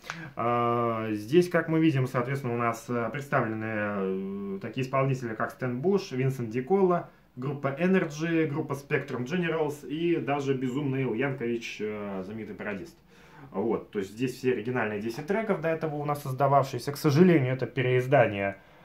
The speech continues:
э, две тысячи четырнадцатого года. И что мы видим, э, здесь у нас только эскиз оригинальной обложки. То есть в оригинале обложка у нас как выглядела? М, похоже на "Звёздные войны", э, соответственно, к первому фильму "Новая надежда", чем-то она её напоминала.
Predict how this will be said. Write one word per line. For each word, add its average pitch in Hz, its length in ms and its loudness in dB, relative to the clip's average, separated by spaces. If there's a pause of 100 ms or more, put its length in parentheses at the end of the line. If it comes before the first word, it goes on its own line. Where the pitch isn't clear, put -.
(220)
э, 113 540 6
две 123 100 -4
тысячи 139 240 0
четырнадцатого 165 560 2
года. 208 600 8 (220)
И 190 260 0
что 190 200 2
мы 185 160 8
видим, 180 440 6
э, 151 240 8
здесь 151 380 0
у 156 60 4
нас 170 180 4
только 175 340 4
эскиз - 760 -2
оригинальной 156 680 4
обложки. 147 600 0 (800)
То 120 60 -6
есть - 120 -10
в 139 40 -4
оригинале 185 460 4
обложка 143 640 2
у 123 120 2
нас 139 180 -2
как 131 220 2
выглядела? 101 460 -2
М, 101 440 -6
похоже 139 340 4
на 117 100 0
"Звёздные 123 300 2
войны", 202 500 2 (360)
э, 127 400 -2
соответственно, 135 360 -2
к - 40 -12
первому 127 240 2
фильму 123 340 0
"Новая 117 260 0
надежда", 117 400 0
чем-то 107 280 -6
она 110 140 -4
её 107 80 -4
напоминала. 107 720 -4